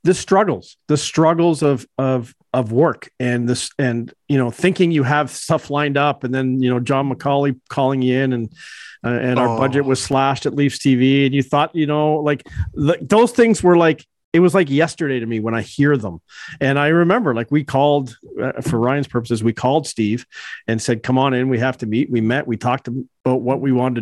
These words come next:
Speaker 1: do. And then, like, a week later, we called him back in and he thinks it's to sign the paperwork. And actually
Speaker 2: Yeah.
Speaker 1: our budget was slashed and we had to say, "Well, no, we're not doing this. And by the way, <laughs> you're not doing what you did last year."
Speaker 2: Yep.
Speaker 1: The double, like, whammy,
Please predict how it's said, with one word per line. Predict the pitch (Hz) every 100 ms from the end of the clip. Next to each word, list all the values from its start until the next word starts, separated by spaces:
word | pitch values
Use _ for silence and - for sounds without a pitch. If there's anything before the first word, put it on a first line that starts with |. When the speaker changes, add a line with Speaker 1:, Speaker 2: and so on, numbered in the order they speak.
| 107
Speaker 1:
do. | 131
And | 147
then, | 120
like, | 117 117
a |
week | 107 131 127
later, | 123 151 117
we | 117
called | 123 127
him | 123
back | 107 110 156 113
in | 135 165
and | 123
he | 113 123
thinks | 139 123
it's | 117 -
to | -
sign | - 120 110
the |
paperwork. | 107 139 156 107 120 131
And | 107
actually | 113 113 - 110
Speaker 2:
Yeah. | 110 110
Speaker 1:
our | 110
budget | 120 139 127
was | 104
slashed | - 104 110 131 -
and | 110
we |
had | 110 107
to | 104 - _ - - -
say, | - 120 113
"Well, | 120 - 120 131 139
no, | 127 131
we're | 127
not | 123 139 131
doing | - 170 147
this. | 151 160 -
And | 160 180 160
by | 165 165
the | 151
way, | 170 151 -
<laughs> |
you're | 165
not | 185 254 -
doing | 175 165
what | 175 147
you |
did | 151 175
last | 196 233 -
year." | 143 101 - -
Speaker 2:
Yep. | 135 139 147 -
Speaker 1:
The | 185
double, | 160 214 220 196
like, | 170 156 - 123
whammy, | 143 175 233 151 92